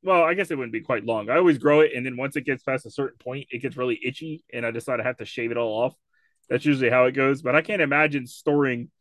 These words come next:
forks and straws in my beard. Joel Strasser's beard adornment items include everything from toothpicks, straws, chopsticks,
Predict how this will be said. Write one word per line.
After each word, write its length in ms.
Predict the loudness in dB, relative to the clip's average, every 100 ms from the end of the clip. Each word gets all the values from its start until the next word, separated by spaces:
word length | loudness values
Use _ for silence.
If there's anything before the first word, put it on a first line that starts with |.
| _ _ _
forks 360 | 2 4 4
and 140 | -2 -6
straws 420 | -2 0 2 0
in 80 | -2
my 140 | -6
beard. 360 | -6 -6 -8 -12 _ _ _ _ _ _ _ _ _ _ _ _ _ _ _ _
Joel 240 | 4 6 6
Strasser's 480 | 4 4 6 2
beard 260 | 4 2 4
adornment 460 | 4 2 0 -2 -4
items 360 | -4 -4 -4 -8
include 260 | -4 0
everything 380 | 2 2 0 -4
from 140 | -8
toothpicks, 480 | -6 -6 -2 -2 -2
straws, 400 | -2 4 4 4
chopsticks, 520 | 2 0 2 -2 -2